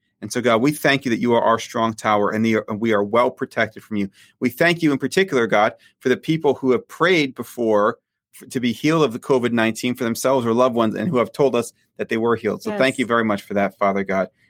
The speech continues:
Speaker 1: And we
Speaker 2: Yes.
Speaker 1: honor you and we love you in Jesus' name. Amen.
Speaker 2: Amen. Amen.
Speaker 1: Amen. All right.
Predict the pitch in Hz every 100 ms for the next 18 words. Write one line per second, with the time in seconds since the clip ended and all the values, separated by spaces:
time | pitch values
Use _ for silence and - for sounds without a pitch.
0 | _ 107 107 98 123 135 131 120 117 107
1 | 101 104 101 _ _ 101 98 110 107 101
2 | - 98 92 92 87 80 _ _ 202 202
3 | 190 - _ _ _ 202 196 196 160 156
4 | 170 123 98 135 160 170